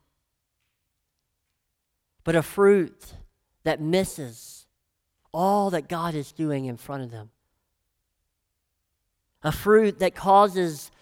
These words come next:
them to take the glorious place of God's presence and turn it into a hideout for evil.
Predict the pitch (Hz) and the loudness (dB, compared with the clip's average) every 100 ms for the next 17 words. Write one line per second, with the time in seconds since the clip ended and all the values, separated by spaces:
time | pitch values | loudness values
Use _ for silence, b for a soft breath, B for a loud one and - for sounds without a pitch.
0 | b b 143 190 202 190 165 - - - | b b 0 2 4 2 -2 -6 -10 -10
1 | - 208 202 196 - 151 147 165 170 190 | -6 -2 -2 -2 -10 -16 -10 -6 0 4
2 | 208 214 202 175 - - 196 196 185 185 | 6 4 2 -4 -8 -10 -2 0 0 -6
3 | 143 165 147 - - - 180 196 196 240 | -6 -4 -4 -6 -18 -14 -6 -6 -4 -8
4 | 262 262 - B B 156 143 - 202 190 | -8 -14 -20 B B -8 -6 -2 -2 0
5 | 165 170 160 - 165 143 123 - 160 151 | -2 -2 -4 -6 -2 -2 -4 -10 -6 -6
6 | 139 131 113 - _ _ _ _ _ _ | -6 -14 -20 -20 _ _ _ _ _ _
7 | _ _ _ - - 196 180 - | _ _ _ -20 -14 -12 -14 -18